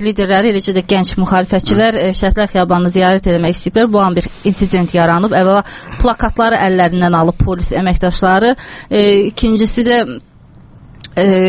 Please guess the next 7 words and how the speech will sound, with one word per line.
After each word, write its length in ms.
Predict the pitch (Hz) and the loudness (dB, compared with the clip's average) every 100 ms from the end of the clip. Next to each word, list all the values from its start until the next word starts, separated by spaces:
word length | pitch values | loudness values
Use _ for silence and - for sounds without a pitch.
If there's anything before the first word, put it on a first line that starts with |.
| 185 | 0
demək, 160 | 185 190 214 | 0 0 0
müxalifət 380 | 208 202 220 208 | 0 0 2 0
liderlərini 480 | 190 180 180 208 220 | 0 0 2 2 2
hissə-hissə 480 | 214 - 196 - 175 | 0 0 -2 -2 0
bölmək, 440 | 185 175 175 170 - - | 2 2 0 -2 -8 -2
e, 160 | 190 180 175 175 - 101 87 - | 0 2 0 -2 -12 -16 -16 -4
demək, 260 | 175 170 | -2 -2